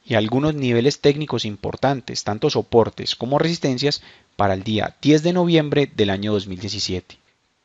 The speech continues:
Comenzamos este recorrido técnico diario con el índice Colcap, soporte técnico ubicado en mil cuatrocientos puntos, este nivel que vemos en esta zona, y una resistencia técnica establecida en mil cuatrocientos cuarenta puntos.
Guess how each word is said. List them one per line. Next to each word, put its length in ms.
Comenzamos 680
este 180
recorrido 560
técnico 480
diario 320
con 140
el 100
índice 360
Colcap, 580
soporte 520
técnico 400
ubicado 260
en 100
mil 140
cuatrocientos 640
puntos, 540
este 140
nivel 320
que 120
vemos 260
en 100
esta 240
zona, 420
y 120
una 140
resistencia 360
técnica 340
establecida 460
en 80
mil 160
cuatrocientos 540
cuarenta 420
puntos. 480